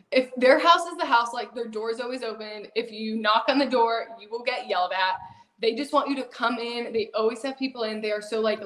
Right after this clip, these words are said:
loving and welcoming and so intentional. Like, if I'm having, like, a rough night, like, I know I can call Olivia or Dom and they will pick up like that and talk through things with me. Dom, like, they led a Bible study. At that time, I think it was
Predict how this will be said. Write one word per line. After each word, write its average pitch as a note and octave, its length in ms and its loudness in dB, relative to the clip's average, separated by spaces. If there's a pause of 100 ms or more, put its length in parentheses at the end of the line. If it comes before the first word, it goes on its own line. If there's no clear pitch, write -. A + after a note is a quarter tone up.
loving A#3+ 720 0 (540)
and A#3+ 200 0
welcoming A#3 640 2
and G3+ 200 -6
so A3 480 6
intentional. F#3+ 800 -2 (320)
Like, A3+ 220 6
if A#3+ 100 2
I'm A#3 200 10
having, E4+ 360 2
like, D4+ 200 2
a A#3+ 120 -2
rough A3 280 -2
night, G#3+ 420 -6
like, A#3 220 -4
I A3 160 -2
know C#4 220 0
I C#4 120 2
can C4+ 240 -6
call A#3 420 -6
Olivia A3+ 640 -2
or A3 140 -2
Dom G#3 420 -2
and A3 80 -10
they A3 120 0
will A#3 280 -2
pick A#3+ 180 -8
up C#4+ 180 2
like C4+ 240 -2
that A3 340 4 (580)
and A3+ 140 -8
talk A#3+ 280 4
through C#4+ 160 0
things C#4 240 0
with A#3+ 220 -6
me. A3 480 -8 (540)
Dom, A3 320 6
like, A3+ 160 2
they B3 120 0
led A#3 180 6
a B3 60 4
Bible A3 320 2
study. A3 420 -2
At G#3+ 100 -6
that A3+ 240 -2
time, C4 140 -6
I C4 40 -8
think A3 160 -12
it G#3+ 40 -6
was G#3 160 -12